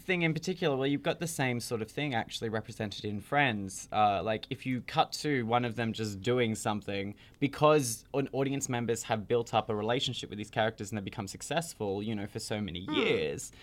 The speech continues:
Speaker 1: that the moment they're just almost doing anything is considered funny.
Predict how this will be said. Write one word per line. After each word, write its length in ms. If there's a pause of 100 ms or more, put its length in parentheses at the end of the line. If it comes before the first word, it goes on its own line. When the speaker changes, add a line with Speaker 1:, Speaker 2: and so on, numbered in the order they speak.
(300)
Speaker 1:
that 280
the 100
moment 320
they're 120
just 300
almost 360
doing 300
anything 760 (260)
is 140
considered 460
funny. 420